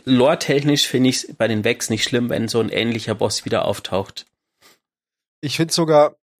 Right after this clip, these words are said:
Speaker 2: was mich, was mich, was mir da so zu einfällt, also von, äh, an Gedankengängen ist auch, ich find's immer lustig, weil ich ganz oft so eine Kritik an solchen Bossen und wenn dann heißt, ja, da wird ja nur Content reused und so,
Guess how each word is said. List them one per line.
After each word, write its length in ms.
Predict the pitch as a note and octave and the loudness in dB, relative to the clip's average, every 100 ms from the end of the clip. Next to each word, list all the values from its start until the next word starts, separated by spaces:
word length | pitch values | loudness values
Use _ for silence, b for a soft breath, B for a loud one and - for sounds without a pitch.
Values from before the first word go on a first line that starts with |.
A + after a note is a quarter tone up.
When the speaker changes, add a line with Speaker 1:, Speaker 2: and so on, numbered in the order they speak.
| _ | _
Speaker 2:
was 180 | A#2+ A#2+ | -8 -6
mich, 220 | C#3 B2+ | -8 -8
was 160 | B2 C3 | -10 -10
mich, 180 | A#2+ A2+ | -12 -12
was 140 | A2+ | -8
mir 100 | A#2 | -6
da 160 | A#2 B2 | -4 -4
so 80 | |
zu 180 | A#2 - | -6 -8
einfällt, 360 | G#2 C3 B2+ A2 | -6 -6 -4 -6
also 180 | G#2 G#2 | -8 -8
von, 280 | - G#2+ - | -8 -10 -12
äh, 460 | D2+ - - - - | -16 -16 -18 -18 -14
an 200 | G#2 G#2 | -12 -8
Gedankengängen 600 | G#2+ A2 F#2+ A2+ A2+ A2 | -4 -2 -4 -4 -4 -4
ist 140 | - | -6
auch, 300 | - A2+ - _ _ _ _ _ _ _ _ | -2 -2 -4 _ _ _ _ _ _ _ _
ich 120 | A#2+ | -2
find's 180 | - F3+ | 0 0
immer 180 | F#3 C#3 | 2 2
lustig, 500 | A#2+ E3 - G3+ - | 2 0 -2 -6 2
weil 340 | B2+ C3 C3 - _ _ _ _ _ _ _ - | 4 4 2 -4 _ _ _ _ _ _ _ -4
ich 160 | C3+ - | -2 2
ganz 220 | C3 C#3 | 2 2
oft 160 | C3+ | 0
so 80 | - | 0
eine 120 | A#2 | -2
Kritik 440 | A#2 - - D#3+ - | -2 -6 -4 -4 -4
an 120 | A2+ | -2
solchen 340 | A2+ A2+ A2+ | 0 0 0
Bossen 360 | G#2+ B2 - C3+ | 0 0 0 -4
und 140 | G#2+ | -8
wenn 140 | G#2+ A2 | -8 -6
dann 180 | G#2+ G2+ | -6 -4
heißt, 260 | A#2 - | -4 -4
ja, 140 | A2+ A2 | -4 -2
da 100 | G#2 | -4
wird 140 | A2 | -4
ja 80 | A2+ | -6
nur 140 | G#2+ | -6
Content 360 | - A#2 A#2 G#2+ | -4 -4 -4 -8
reused 600 | G2+ G2+ C3 D3 F3 - | -10 -8 -6 -6 -6 -8
und 100 | A2+ | -8
so, 340 | A#2 B2 C#3 | -6 -6 -8